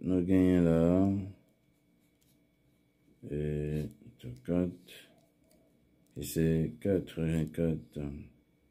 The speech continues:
et puis vingt-treize, nous gagnons quatre-vingt-quinze, et puis quatre-vingt-douze, là, vingt-treize, et puis soixante-trois.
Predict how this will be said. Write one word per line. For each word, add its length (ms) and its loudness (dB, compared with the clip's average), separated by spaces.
et 60 -8
puis 380 -4
vingt-treize, 880 -2
nous 180 -2
gagnons 560 2
quatre-vingt-quinze, 1300 -4
et 120 -6
puis 280 -2
quatre-vingt-douze, 1200 -2
là, 380 -2
vingt-treize, 1200 -6
et 60 -12
puis 360 -10
soixante-trois. 800 -14